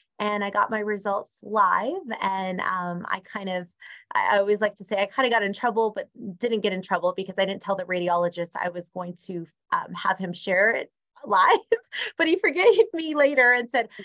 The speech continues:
"I understand how this could help people." But I just wanted to have a level of authenticity that would hopefully help people really feel like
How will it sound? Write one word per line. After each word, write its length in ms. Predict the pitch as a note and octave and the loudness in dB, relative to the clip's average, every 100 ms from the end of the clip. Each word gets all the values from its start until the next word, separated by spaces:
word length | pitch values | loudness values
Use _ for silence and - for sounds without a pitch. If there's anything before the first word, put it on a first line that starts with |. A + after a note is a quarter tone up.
| - A#3+ | -2 0
"I 120 | C#4 | 0
understand 500 | D4 E4 - C#4 B3+ | -2 -4 0 0 2
how 160 | B3 | 0
this 180 | A3 A3+ | 0 -2
could 140 | - B3+ | -4 2
help 280 | A3+ A3 | 2 2
people." 300 | - G#3 - - | -4 -10 -8 -2
But 140 | B3+ | 0
I 140 | C4 | 0
just 240 | B3 D#4+ - | -4 -10 -8
wanted 300 | F#4 F#4+ F4+ - | -6 -4 -6 -6
to 100 | C#4+ | -4
have 340 | - C4+ C4+ _ - _ - | 4 4 4 _ -20 _ -8
a 80 | B3+ | -2
level 300 | B3+ C4 B3 | 0 2 0
of 80 | |
authenticity 1080 | - G#3+ - A3 G#3 G3+ - B3+ C#4+ D#4 E4+ _ _ _ | 0 -2 -2 -8 -6 -10 -8 -4 -2 -2 -4 _ _ _
that 220 | A#3+ - | -2 0
would 120 | B3 A3 | -2 -4
hopefully 540 | - - - A#3+ A3+ | -2 -4 -2 0 0
help 300 | G#3 A#3 A#3 | 0 -2 -2
people 400 | - A3 A3 G#3 | -8 -8 -6 -6
really 500 | G#3 A#3+ A#3+ A#3+ A3 - | -4 -2 0 -2 -4 -2
feel 200 | A3 G#3 | 0 2
like 340 | F#3+ F#3 | 0 -2